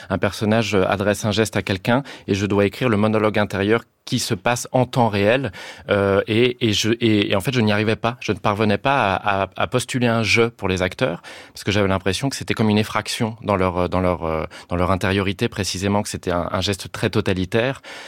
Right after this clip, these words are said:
Mon habitude en tant que dramaturge, c'est d'écrire ce que les personnages vont dire, et après charge à eux de, de, de trouver des stratégies d'évitement, de, de, de déconstruction, euh, et, et, et de l'interpréter et de le remplir.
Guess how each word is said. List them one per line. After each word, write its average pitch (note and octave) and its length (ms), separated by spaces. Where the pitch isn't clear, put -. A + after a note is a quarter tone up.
Mon G2 140
habitude G2+ 420
en A2+ 80
tant G#2+ 140
que G2+ 40
dramaturge, F#2 520
c'est - 100
d'écrire F2 340
ce - 80
que - 80
les F2+ 120
personnages G#2 480
vont F#2 160
dire, G2 420
et E2+ 60
après G#2 240
charge G2+ 320
à G2+ 100
eux A#2+ 200
de, F2+ 360
de, F2 320
de F2+ 120
trouver G2 260
des F#2+ 100
stratégies A2 560
d'évitement, B2 720
de, F#2+ 260
de, F2+ 520
de F2+ 120
déconstruction, B2 1040
euh, F#2 80
et, G2 100
et, A2 320
et G2 60
de F#2+ 140
l'interpréter G2 680
et A2 40
de F2+ 100
le F#2+ 60
remplir. G#2 480